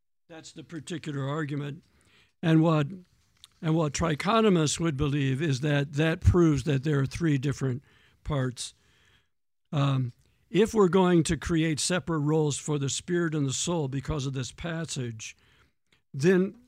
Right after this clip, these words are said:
then we would also have to make a different role for the heart, um,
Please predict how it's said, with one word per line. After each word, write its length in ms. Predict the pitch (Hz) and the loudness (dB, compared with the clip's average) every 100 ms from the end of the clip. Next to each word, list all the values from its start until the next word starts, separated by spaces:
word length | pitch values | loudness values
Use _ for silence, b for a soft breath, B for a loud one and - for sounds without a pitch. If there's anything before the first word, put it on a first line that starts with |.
| _ _ | _ _
then 260 | 147 185 196 | -2 2 4
we 100 | 185 | 4
would 180 | 165 156 | 2 0
also 400 | 156 156 170 143 | -2 -2 -2 -2
have 240 | 143 135 | -2 -2
to 80 | - | 0
make 280 | 143 139 131 | 2 2 0
a 60 | 135 | -2
different 360 | 139 143 381 | -4 -4 -6
role 280 | 143 139 135 | -4 -2 -2
for 240 | - 135 | -4 -6
the 120 | 123 123 | -6 -8
heart, 520 | 165 131 135 - - _ _ _ _ _ _ _ _ _ | -8 -6 -8 -12 -20 _ _ _ _ _ _ _ _ _
um, 420 | 139 135 120 120 | -8 -6 -6 -6